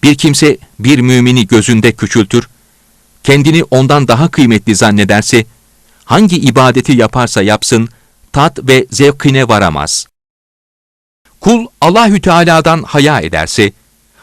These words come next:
Allahü Teala onun ayıplarını örtüp insanlardan gizler, hatalarını affeder.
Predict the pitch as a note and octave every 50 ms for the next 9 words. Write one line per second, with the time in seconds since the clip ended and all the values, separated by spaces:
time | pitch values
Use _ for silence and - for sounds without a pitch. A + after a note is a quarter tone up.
0 | - _ - D3 D3 G3+ G#3+ F#3 F3+ F3 - F3+ D#3+ D#3+ E3 D#3+ D#3 - - _
1 | _ _ D#3+ E3+ G#3+ A#3+ - - - C#3+ C#3 C3+ C#3 - C3+ B2 A#2 A2 C3 -
2 | A#2 A#2 A2+ - C3 A#2+ - - _ _ _ _ _ _ _ _ C#3+ E3 E3 -
3 | F#3+ F#3+ F#3+ F#3+ F3+ E3 D#3+ F3+ F3+ C3+ G#2 - - A2 G2 - G#2+ F#2+ G#2+ -
4 | - _ _ _ _ _ _ _ _ _ _ _ - E3 E3 - G3 F#3+ F#3+ F#3+
5 | F#3+ F#3+ F#3 F#3+ - - - C#3 C3+ - - E2 D2+ D2+ D2+ D#2+ -